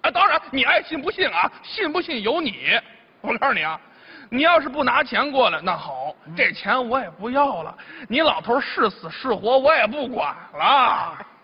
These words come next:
Speaker 2: 就你这么一说，那老太太她能信吗？
Speaker 1: 我信。
Speaker 2: 哦，真信了。
Speaker 1: 我信了。
Speaker 2: 你看，还是这老两口子感情深呢。
Speaker 1: 那是啊。
Speaker 2: 嗯。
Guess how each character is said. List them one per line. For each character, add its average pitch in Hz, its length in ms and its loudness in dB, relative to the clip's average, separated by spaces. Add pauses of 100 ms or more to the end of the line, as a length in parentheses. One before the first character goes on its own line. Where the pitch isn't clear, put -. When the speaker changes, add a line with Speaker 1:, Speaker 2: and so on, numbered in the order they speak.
(580)
Speaker 2:
就 427 220 2
你 240 240 -4
这 381 140 2
么 392 80 -6
一 339 160 -4
说， 370 180 4
那 370 140 4
老 214 160 0
太 302 240 0
太 226 100 -4
她 311 80 2
能 277 240 0
信 359 300 -6
吗？ 165 180 -10 (320)
Speaker 1:
我 339 140 8 (140)
信。 494 920 0 (1040)
Speaker 2:
哦， 240 200 -10
真 370 180 -4
信 339 380 -8
了。 135 100 -10 (120)
Speaker 1:
我 277 400 4
信 285 920 -8
了。 175 200 -10
Speaker 2:
你 120 100 -16
看， 147 160 -14
还 220 260 0
是 320 140 0
这 254 140 4
老 170 220 2
两 277 200 0
口 - 300 -4
子 254 100 2
感 170 260 -6
情 240 240 -10
深 240 280 -4
呢。 220 80 -12
Speaker 1:
那 285 380 2
是 - 520 -10
啊。 - 120 -20
Speaker 2:
嗯。 156 140 -14